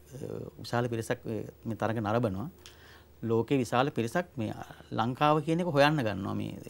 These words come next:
ඒ මෙඩල් එකත් එක්ක සිතියමි. කියන්නේ අපිට, කියන්නේ අපිට වඩා, කියන්නේ ලංකාවට වඩා පුළුල් පරාසයක් ආවරණය කරපු කෙනෙක් ලංකාව වෙනුවෙන් සුසන්තිකා කියන්නේ.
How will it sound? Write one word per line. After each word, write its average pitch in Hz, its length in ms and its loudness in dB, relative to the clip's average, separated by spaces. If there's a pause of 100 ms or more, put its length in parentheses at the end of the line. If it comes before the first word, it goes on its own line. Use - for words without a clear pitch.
(120)
ඒ 120 180 -2
මෙඩල් 113 280 0
එකත් 107 260 0
එක්ක - 180 -8 (480)
සිතියමි. 98 540 2 (600)
කියන්නේ 107 260 -2
අපිට, 139 440 2
කියන්නේ 104 300 -6
අපිට 170 320 -2 (160)
වඩා, 143 460 4
කියන්නේ 107 180 -2
ලංකාවට 185 560 6
වඩා 190 320 8
පුළුල් 196 380 6 (600)
පරාසයක් 143 520 8 (880)
ආවරණය 151 440 6
කරපු 151 220 0
කෙනෙක් 139 300 -2
ලංකාව 123 360 4
වෙනුවෙන් 120 340 2
සුසන්තිකා 113 440 -6
කියන්නේ. - 340 -16